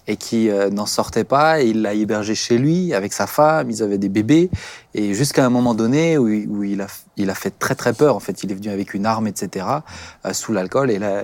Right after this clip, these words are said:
et là, il a dû complètement couper, en disant, « Mais même si ça me fend le cœur, je sais très bien que pour l'instant, cette personne n'est pas apte à sortir, et je dois couper cette relation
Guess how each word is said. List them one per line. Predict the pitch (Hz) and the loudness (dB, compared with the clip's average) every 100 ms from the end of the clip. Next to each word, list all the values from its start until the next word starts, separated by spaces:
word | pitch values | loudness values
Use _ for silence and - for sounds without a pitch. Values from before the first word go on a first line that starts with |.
| - | -6
et | 98 | -4
là, | 104 120 | 2 2
il | 113 104 | 2 0
a | |
dû | 104 | -4
complètement | - 110 110 104 104 | -10 -8 -8 -6 -8
couper, | - 113 139 165 - - - - - | -8 -2 0 0 -4 -18 -20 -16 -10
en | |
disant, « | 101 104 | -6 -4
Mais | 107 107 101 | -2 -2 0
même | 107 113 135 127 | 0 2 0 -2
si | |
ça | - 117 | -4 -4
me | 107 | -4
fend | - | -6
le | 104 | -4
cœur, | - 151 147 | 0 0 0
je | 107 | -4
sais | - | -8
très | - - 123 | -8 -4 0
bien | 123 120 | 0 -4
que | 101 | -8
pour | 101 107 | -6 -4
l'instant, | 107 - 131 156 _ _ - | -6 -4 -6 -6 _ _ -14
cette | - - | -12 -6
personne | - - 120 | -4 -2 -2
n'est | 110 101 | -2 -2
pas | 101 - | -4 -2
apte | 107 - | -4 -4
à | 98 | -8
sortir, | - - - 139 | -8 -12 -10 -6
et | 107 | -4
je | 92 | -2
dois | 104 113 | -2 -4
couper | - 131 139 | -4 0 0
cette | 117 - | -2 -4
relation | 110 101 151 | -4 -2 -4